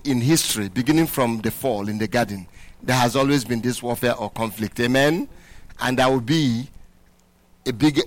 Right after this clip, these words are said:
the biggest one at the end. What we are going to look at is what has been going on in the spirit realm over all these times. Amen?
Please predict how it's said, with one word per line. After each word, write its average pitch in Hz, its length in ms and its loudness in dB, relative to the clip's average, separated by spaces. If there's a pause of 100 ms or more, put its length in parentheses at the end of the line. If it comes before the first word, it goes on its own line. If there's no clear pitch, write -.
(160)
the 131 80 4
biggest 156 400 2
one 147 300 0
at 113 140 0
the 123 140 -2
end. 98 420 -4 (460)
What 165 220 0
we 185 100 4
are 156 80 6
going 170 240 4
to 151 120 0
look 147 220 0
at 113 240 0
is - 380 -4 (300)
what 160 200 4
has 143 140 4
been 127 160 0
going 139 260 2
on 127 180 -2
in 123 180 -2
the 110 100 0
spirit 123 400 -2
realm 110 500 -4 (560)
over 131 220 2
all 123 240 0
these 110 200 -4
times. 87 580 -12 (840)
Amen? 139 540 2